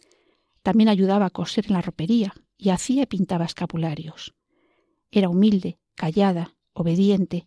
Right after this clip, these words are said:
abnegada y siempre dispuesta a servir a las demás y a sacrificarse por todas.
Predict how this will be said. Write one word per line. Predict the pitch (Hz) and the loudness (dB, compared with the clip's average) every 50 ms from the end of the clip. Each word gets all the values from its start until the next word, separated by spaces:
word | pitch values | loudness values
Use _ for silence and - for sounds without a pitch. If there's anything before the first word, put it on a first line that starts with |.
| _ - _ | _ -20 _
abnegada | - 185 175 170 156 160 180 190 202 190 180 170 170 - - _ _ _ _ _ _ _ | -6 -4 -4 -2 -2 -2 0 2 2 0 0 -2 -8 -10 -12 _ _ _ _ _ _ _
y | - 208 | -4 -4
siempre | - - 269 269 269 269 269 269 | -2 2 4 4 4 4 4 2
dispuesta | 254 233 - - _ - 262 269 - 285 | 0 0 -4 -4 _ -2 -2 0 -2 -6
a | - | -6
servir | - - 185 185 190 180 185 | -4 -4 -2 -2 0 0 0
a | 175 | 0
las | 175 170 165 | -2 -4 -4
demás | - 175 196 214 240 285 - - _ _ | -2 0 0 0 0 0 -4 -8 _ _
y | - 214 | -6 -6
a | |
sacrificarse | - - 185 - 180 - - 175 - - 180 - - 180 - | -4 -4 -4 -6 -4 -4 -4 -6 -4 -4 -4 -4 -4 -6 -6
por | - 175 - | -6 -10 -10
todas. | _ - 156 143 151 - - - - - | _ -12 -12 -10 -10 -12 -14 -14 -16 -16